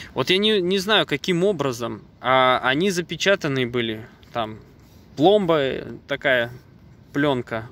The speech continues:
круглая. В общем, запломбированы были. Это не просто так вот, м, кто-то перепутал и закинул такую брошюрку. Вот, смотрите, начнем по характеристикам. Так, смотрите.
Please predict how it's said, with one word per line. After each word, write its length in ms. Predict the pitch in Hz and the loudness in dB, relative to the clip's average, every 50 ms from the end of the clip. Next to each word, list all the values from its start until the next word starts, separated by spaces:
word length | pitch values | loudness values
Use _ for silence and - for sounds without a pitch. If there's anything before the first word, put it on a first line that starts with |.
| - - - - - - - | -20 -20 -20 -20 -20 -12 -6
круглая. 500 | 131 127 123 117 120 117 110 107 113 - - - - - - - - - - - - - - - - - - - | -4 -4 -4 -2 -2 -2 -2 -2 -4 -8 -16 -20 -20 -20 -18 -16 -14 -14 -14 -14 -16 -16 -16 -16 -18 -18 -8 -2
В 40 | 147 | 0
общем, 460 | 165 160 - - 180 175 156 143 107 | 0 2 2 2 2 2 2 0 0
запломбированы 720 | 135 135 143 - 170 175 180 185 190 226 202 185 156 135 127 | -2 -4 -2 0 0 0 2 2 2 2 2 2 2 0 0
были. 380 | 120 123 127 113 110 92 76 - | -2 -2 -2 -4 -4 -8 -12 -14
Это 260 | - 117 - - 139 | -16 -14 -10 -6 -4
не 160 | 139 143 151 143 | -2 -2 -2 -2
просто 420 | - - 185 220 220 - - 185 | -2 0 0 0 0 0 -4 -6
так 320 | - - 170 143 - - | -2 0 0 0 0 0
вот, 120 | 131 120 - - - - | -4 -4 -4 -6 -10 -12
м, 340 | 123 120 117 113 110 107 - - - - - - - - - - - - - - - - - - | -10 -10 -10 -10 -10 -12 -14 -16 -20 -20 -20 -20 -20 -20 -20 -20 -20 -20 -20 -20 -20 -20 -20 -6
кто-то 320 | - - 156 139 - 139 | -2 0 0 2 0 -2
перепутал 600 | - - 143 135 139 131 - 202 226 - 156 135 | -4 -2 0 0 0 0 -2 -4 -4 -2 -2 -2
и 100 | - 127 | -2 -4
закинул 560 | 131 123 127 123 - - 160 156 156 143 123 - - - - - - - | -4 -2 -2 -2 -2 -2 -4 -2 -2 -2 -4 -6 -10 -18 -20 -20 -12 -8
такую 320 | 120 110 - - 139 127 | -8 -6 -4 -4 -4 -2
брошюрку. 640 | 123 120 120 120 - - 131 113 101 - - 110 - - - - - - - - - - - - - - - - - - - - - - - - - - - - - - - - - - - - | 0 0 -2 -2 -4 -6 -6 -6 -8 -10 -16 -18 -20 -20 -20 -20 -20 -20 -20 -20 -20 -20 -20 -20 -20 -20 -20 -20 -20 -20 -18 -16 -16 -14 -14 -12 -12 -12 -10 -10 -12 -12 -12 -14 -16 -16 -10 -2
Вот, 300 | - 160 208 220 160 127 | 2 4 6 6 6 4
смотрите, 520 | - - 151 165 185 196 165 131 - 123 117 | 2 0 -2 0 0 0 0 0 -2 -6 -6
начнем 440 | 123 127 139 143 - - 247 247 214 | -2 0 0 0 2 2 2 0 0
по 160 | - 185 175 | 0 -2 -2
характеристикам. 920 | - 175 160 156 143 - 165 160 160 151 135 - - - - 117 110 117 | 0 0 0 0 0 0 0 0 2 0 -2 -2 -6 -10 -10 -10 -12 -8
Так, 340 | - - 190 226 226 - - - - - - - - - - - - - - - - - - - - - - - - - - - - | -2 0 0 0 0 -4 -10 -18 -18 -20 -20 -20 -20 -20 -20 -20 -20 -20 -20 -20 -20 -20 -20 -20 -20 -20 -20 -18 -16 -16 -16 -14 -8
смотрите. 560 | - 135 135 139 156 156 135 - - 104 104 | -2 -2 0 2 2 0 -2 -4 -6 -12 -14